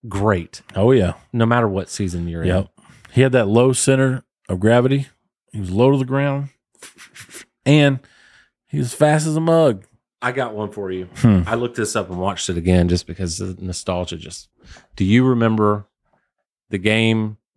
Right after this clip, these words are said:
Speaker 1: I think it might have been the final game, nineteen ninety-seven. Was it against Belichick? Did, did Belichick coach the Jets in the n-, late nineties?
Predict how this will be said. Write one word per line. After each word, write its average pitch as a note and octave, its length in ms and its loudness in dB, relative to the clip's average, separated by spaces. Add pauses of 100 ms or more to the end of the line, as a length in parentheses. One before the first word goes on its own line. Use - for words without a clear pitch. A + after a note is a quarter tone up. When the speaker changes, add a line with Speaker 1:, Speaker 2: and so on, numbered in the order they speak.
(300)
Speaker 1:
I G2 100 0
think A#2+ 200 -2
it A#2 100 -2
might G#2 200 0
have G2 80 -4
been G2 140 0
the E2+ 60 -4
final G#2 440 0
game, F#2+ 500 0 (760)
nineteen F#2+ 460 -2
ninety-seven. F2 760 0 (960)
Was G#2+ 140 2
it G#2 60 6
against A#2 580 -2 (960)
Belichick? C3+ 560 0 (1300)
Did, A2+ 200 -6 (100)
did A2+ 140 2
Belichick F3+ 460 0
coach - 320 0
the A2 80 -4
Jets G#2+ 440 0
in C3+ 120 -2
the C3+ 200 -6
n-, C3+ 140 -6
late C3 240 -2
nineties? C#3 520 -6